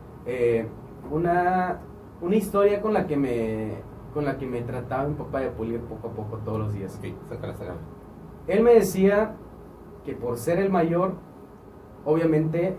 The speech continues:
Speaker 1: el mayor vive todas las carencias de la familia, desde que no tiene, cuando hay de comer, cuando no hay, cuando hay que vestir, cuando hay que calzar, cuando hay que recibir una donación, cuando ti-, viene la sudadera de tu primo para que tú te lo pongas en un diciembre porque no te van a comprar ropa, o sea, desde ahí.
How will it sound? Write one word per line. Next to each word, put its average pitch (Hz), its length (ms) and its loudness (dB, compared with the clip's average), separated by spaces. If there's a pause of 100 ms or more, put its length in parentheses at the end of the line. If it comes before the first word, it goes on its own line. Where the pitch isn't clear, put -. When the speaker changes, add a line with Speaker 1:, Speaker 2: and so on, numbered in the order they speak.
Speaker 1:
el 123 120 -8
mayor 117 340 -2
vive 120 240 -4
todas 117 380 -2
las 104 180 -4
carencias 107 480 -4
de 101 60 -4
la 98 100 -6
familia, 139 500 0
desde 113 280 -2
que 110 100 -8
no 113 140 -4
tiene, 165 380 0
cuando 113 260 -2
hay 120 80 0
de 120 140 -4
comer, 151 420 -2
cuando 113 280 -2
no 127 220 0
hay, 160 200 4
cuando 120 260 -2
hay 120 80 -2
que 127 140 -4
vestir, 117 380 0
cuando 120 220 -4
hay 120 60 -4
que 131 160 -6
calzar, 123 420 0
cuando 127 220 -4
hay 139 80 -4
que 147 120 0
recibir 120 380 -4
una 131 160 -4
donación, 127 540 -2 (240)
cuando 175 260 2
ti-, 170 160 0
viene 202 300 8
la 202 120 6
sudadera 165 360 4
de 196 80 2
tu 151 120 2
primo 170 300 2
para 143 160 2
que 127 80 -4
tú 151 120 -2
te 175 100 -2
lo 143 160 4
pongas 156 260 2
en 135 80 0
un 160 100 0
diciembre 147 440 2
porque 151 260 -2
no 135 140 0
te 143 100 0
van 151 160 4
a 156 100 0
comprar 147 400 4
ropa, 180 420 2 (160)
o - 40 -14
sea, 165 140 0
desde 151 420 6
ahí. 202 260 0